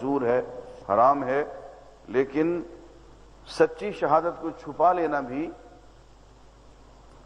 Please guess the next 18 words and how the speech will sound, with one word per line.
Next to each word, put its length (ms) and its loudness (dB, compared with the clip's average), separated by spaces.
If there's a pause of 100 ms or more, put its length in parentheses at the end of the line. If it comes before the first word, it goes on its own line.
(120)
حرام 280 4
ہے 220 -2 (340)
اور 120 2
ناجائز 520 2
نہیں 320 -4
ہے، 140 0 (400)
وہ 160 2
اپنی 340 2
جگہ 180 4
پہ 80 0
ایک 200 2 (120)
ظلم 280 4
ہے۔ 180 6 (540)
اگر 200 4 (120)
سچی 280 -6
جہا-، 500 2
شہادت 680 -2
گواہی 420 0